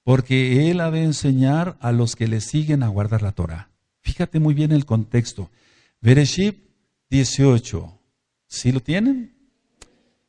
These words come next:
Verso diecisiete. Y Yahweh dijo, "¿Encubriré yo a Abraham lo que voy a hacer?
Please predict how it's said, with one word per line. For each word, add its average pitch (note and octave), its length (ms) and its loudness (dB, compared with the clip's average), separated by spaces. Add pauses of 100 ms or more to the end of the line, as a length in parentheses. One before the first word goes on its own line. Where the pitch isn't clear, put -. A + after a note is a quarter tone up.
(160)
Verso C3+ 360 0
diecisiete. A#2 880 -4 (2000)
Y G#2+ 120 2
Yahweh D3+ 320 4
dijo, A#2 480 0 (360)
"¿Encubriré B2 800 2
yo D#3+ 220 0
a D#3 80 0
Abraham B2+ 400 0
lo A2+ 140 0
que G2+ 100 -4
voy G#2+ 220 0
a G2 80 -2
hacer? A2+ 500 -4